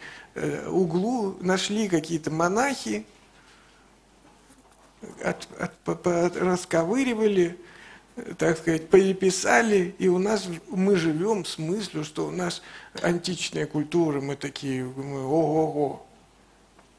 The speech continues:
Нет. И только потому, что мы способны понять, что они писали, мы представляем собой культуру.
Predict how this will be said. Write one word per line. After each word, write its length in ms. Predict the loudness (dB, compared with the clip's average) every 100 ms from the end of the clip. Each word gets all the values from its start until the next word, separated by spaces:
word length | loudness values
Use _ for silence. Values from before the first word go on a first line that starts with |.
| _ _ _ -18
Нет. 560 | -14 -8 -6 -6 -10 -20 -20 _ _ _ _
И 100 | -6
только 340 | 0 2 2 -2
потому, 380 | -2 0 0
что 160 | -2 0
мы 120 | -2
способны 520 | 0 -4 -2 0 0
понять, 480 | 0 0 0 -2 -2
что 120 | -4 -6
они 200 | -8 -6
писали, 640 | -4 -2 -2 -2 -4 -4
мы 240 | 0 2 2
представляем 580 | 0 -2 -2 0 -2 -4
собой 300 | -6 -6 -6
культуру. 420 | -6 -6 -10